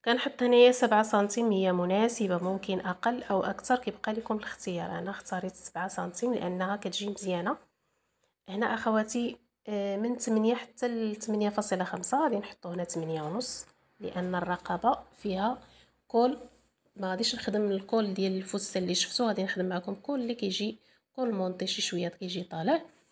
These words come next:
ولا الكول اوفيسي. غادي نحط دابا الرقبه ديال الخلف بهاد الطريقه هادي.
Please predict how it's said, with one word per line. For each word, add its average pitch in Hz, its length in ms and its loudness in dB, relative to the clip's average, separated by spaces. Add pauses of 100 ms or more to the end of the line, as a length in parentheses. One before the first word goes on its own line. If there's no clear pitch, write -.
(880)
ولا 208 200 4
الكول 233 300 4
اوفيسي. 202 540 0 (3250)
غادي 190 240 0
نحط 214 320 -2
دابا 190 440 4 (760)
الرقبه 196 500 2
ديال 175 240 2
الخلف 262 440 -2
بهاد 196 420 0
الطريقه 214 460 -4
هادي. 175 360 -4